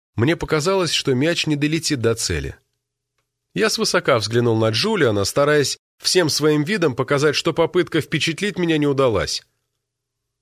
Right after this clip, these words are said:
Но тут произошло нечто невероятное.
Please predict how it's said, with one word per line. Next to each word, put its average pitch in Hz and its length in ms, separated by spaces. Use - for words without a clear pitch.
Но 98 160
тут 175 240
произошло 131 600
нечто 143 340
невероятное. 131 880